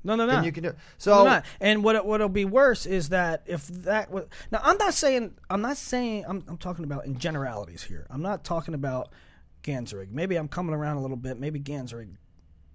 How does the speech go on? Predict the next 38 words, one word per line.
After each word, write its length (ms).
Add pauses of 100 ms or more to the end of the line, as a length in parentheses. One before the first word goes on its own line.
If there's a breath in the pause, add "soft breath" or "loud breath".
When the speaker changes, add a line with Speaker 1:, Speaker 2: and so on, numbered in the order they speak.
(180)
Speaker 2:
Got 80
Speaker 1:
maybe 160
that 140
wa-, 100
Speaker 2:
screwed. 80
Speaker 1:
maybe, 280
maybe 220
that 140
wasn't 220
cool. 340 (460 soft breath)
Um, 440 (440)
but 200
in, 180
in 240
general, 580
you 140
can't 340
allow 260
people 340
to 140
run, 380
man. 240 (260 loud breath)
Like, 300 (300 loud breath)
it, 300 (200)
it, 160
you 60
can't 200
allow 160
people 260
to 60
celebrate. 420
If 140
it's 140
gonna 160
be 100
six 340
seconds, 360
then, 240